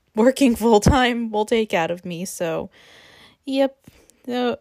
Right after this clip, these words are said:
so I'm, my, my schedule's all over the place right now in terms of this podcast, but I'm still, I'm still here. I'm still ch-, trucking along and all that jazz. But yeah, I haven't done a book tag in a while. Just felt like do-,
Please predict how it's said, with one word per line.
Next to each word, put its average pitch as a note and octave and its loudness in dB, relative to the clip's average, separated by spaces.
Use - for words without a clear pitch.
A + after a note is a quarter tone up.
so A#3 -2
I'm, C4+ 0
my, D4 2
my D4+ 0
schedule's A3+ 0
all E3 0
over D#3+ -6
the F3+ -20
place E3 -6
right D#3+ -6
now E3+ -6
in F3+ -8
terms F3+ -10
of F#3 -12
this F3+ -12
podcast, E3+ -6
but G3 -2
I'm A#3+ -2
still, C#4 2
I'm G3+ -4
still A#3 0
here. E3+ -6
I'm F3+ -8
still F#3+ -6
ch-, - -8
trucking G3+ -6
along F3+ -8
and F3 -10
all F#3 -8
that E3+ -8
jazz. F#3 -4
But A3+ -4
yeah, F#4+ -4
I C4 2
haven't C#4+ 0
done C4+ -2
a - -4
book G#3+ -6
tag A#3+ -6
in B3+ -6
a B3 -6
while. B3 -4
Just G#3+ -10
felt F#3 -4
like F#3 -6
do-, F#3+ -6